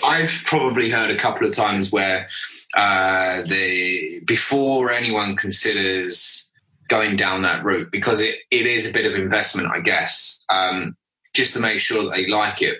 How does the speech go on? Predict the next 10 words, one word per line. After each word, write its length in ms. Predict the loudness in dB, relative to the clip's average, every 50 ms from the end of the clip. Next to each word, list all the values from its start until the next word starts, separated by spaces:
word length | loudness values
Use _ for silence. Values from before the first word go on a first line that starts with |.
| -2
Would 200 | -2 -2 0 2
you 400 | 2 2 2 0 0 0 -2 -2 -2
advise 680 | -4 -4 0 0 2 2 2 2 2 0 -2 -2 -2 -2
anyone 500 | -2 0 0 0 0 0 0 0 0 -2 -2 -2
to, 280 | -2 0 0 0 -2 -4 -8 _ _ _ _ _ _ _ _
like, 300 | 2 2 2 2 -2 -4 -6 -8 -14 _ _ _ _ _ _ -20 -20 _ -12 -8
follow 460 | -6 -4 0 0 2 2 2 2 0 0
an 100 | 0 0
engineer 580 | -2 -2 -2 -2 0 0 0 0 0 0 0
around 520 | 0 0 0 0 0 0 0 0 0 0